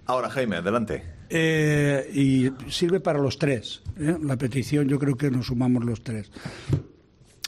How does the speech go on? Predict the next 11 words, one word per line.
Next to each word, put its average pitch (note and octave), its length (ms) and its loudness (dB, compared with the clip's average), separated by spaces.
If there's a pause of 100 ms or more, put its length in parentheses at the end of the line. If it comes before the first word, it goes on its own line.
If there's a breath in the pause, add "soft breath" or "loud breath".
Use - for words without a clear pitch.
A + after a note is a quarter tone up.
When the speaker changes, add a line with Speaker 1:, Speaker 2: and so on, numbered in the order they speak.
(180)
Speaker 2:
Hay F#3 160 0
algo F#3 420 -2
importante D#3 840 0
que D#3 120 -2
hay D#3 100 2
que E3 120 -2
transmitir, A#2+ 720 2 (680)
¿eh? D#3 300 0
Está - 200 -2
el C#3 80 4
intrusismo, C3 800 2